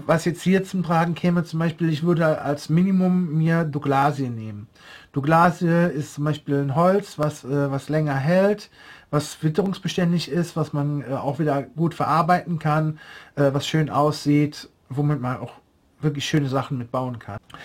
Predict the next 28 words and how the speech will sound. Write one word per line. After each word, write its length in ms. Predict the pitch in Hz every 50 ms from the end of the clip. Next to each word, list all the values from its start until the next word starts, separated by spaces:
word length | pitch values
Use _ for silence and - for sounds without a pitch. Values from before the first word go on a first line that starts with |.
| - - - - - - -
Und 300 | 151 156 156 156 156 160
in 120 | 160 165
dem 120 | 165 160
Moment 440 | 160 143 139 151 156 170 185 175 -
wäre 300 | 143 165 165 156 156 151
dann 260 | 143 147 151 151 131
halt 340 | 143 151 143 143 143 - 110
das 180 | 135 123 - 131
Minimum, 540 | 131 131 190 226 226 190 165 160 151 147 135
was 100 | 143 143
ich 100 | 143 -
dann 160 | - - 139
benutzen 420 | 143 139 139 139 - - 160 143
würde, 380 | 151 160 165 170 165 160 - -
ein 160 | - 131 135
etwas 380 | 131 135 - - 147 143 - -
hochwertigeres, 1160 | 175 - - - 151 143 143 - 143 127 135 131 127 123 123 120 120 143 165 160 - - - _ _ _ _ _ _ _ _ _ _ _ _ - - -
also 140 | 165 156
jetzt 220 | 147 143 170 170 -
nicht 180 | 175 175 - -
das 260 | 143 - - - -
absolute 400 | - - - - - 170 151 -
Premium-Produkt, 680 | - - - 226 240 247 233 - - 196 170 185 180 -
sondern 240 | - 165 165 160 156 - - - - - - - -
ein 260 | - 147 143 131 -
etwas 320 | - 147 147 - 135 - -
hochwertigeres 680 | 202 196 - 208 185 180 156 143 135 131 131 123 -
Holz, 380 | 185 202 226 269 254 - -